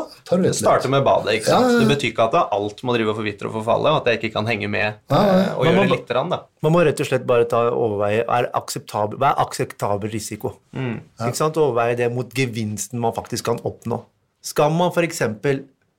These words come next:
Speaker 3: unngå å levere er faktisk en veldig god og viktig tjeneste for innbyggerne, da, hvis det er en kommune,
Speaker 1: Ja.
Speaker 3: basert på bare at det er noen prinsipper man må overholde,
Speaker 1: Ja.
Speaker 3: eller skal man faktisk få til en, eller skal man faktisk gjøre en konsekvensutredning og si hvor, hvor,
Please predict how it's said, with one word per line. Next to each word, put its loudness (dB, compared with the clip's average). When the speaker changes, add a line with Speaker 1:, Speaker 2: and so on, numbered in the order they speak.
Speaker 3:
unngå -2
å 4
levere 2
er 0
faktisk -6
en -2
veldig 0
god 0
og 0
viktig -2
tjeneste -2
for 2
innbyggerne, 2
da, 4
hvis 0
det 2
er 4
en 0
kommune, 2
Speaker 1:
Ja. -4
Speaker 3:
basert 2
på 0
bare 4
at -2
det 4
er 2
noen -4
prinsipper -4
man 0
må 2
overholde, 2
Speaker 1:
Ja. -12
Speaker 3:
eller 4
skal -2
man 0
faktisk -6
få 2
til 0
en, 2
eller 0
skal 0
man 2
faktisk -2
gjøre 4
en -2
konsekvensutredning 0
og 0
si 0
hvor, 4
hvor, 2